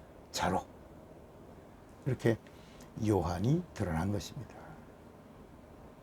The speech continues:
그리고 예수께서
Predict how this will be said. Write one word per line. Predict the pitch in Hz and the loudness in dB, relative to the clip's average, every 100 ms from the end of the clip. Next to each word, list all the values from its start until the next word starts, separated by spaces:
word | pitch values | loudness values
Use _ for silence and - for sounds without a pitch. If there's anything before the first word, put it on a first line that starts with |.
| - - - - - - - - - - - - | -20 -18 -18 -18 -18 -18 -18 -18 -18 -18 -18 2
그리고 | - 208 175 127 - - - - 143 | 12 12 12 12 4 -16 -16 -2 10
예수께서 | 139 180 - - 170 156 160 151 143 127 | 12 12 12 10 10 12 12 12 10 6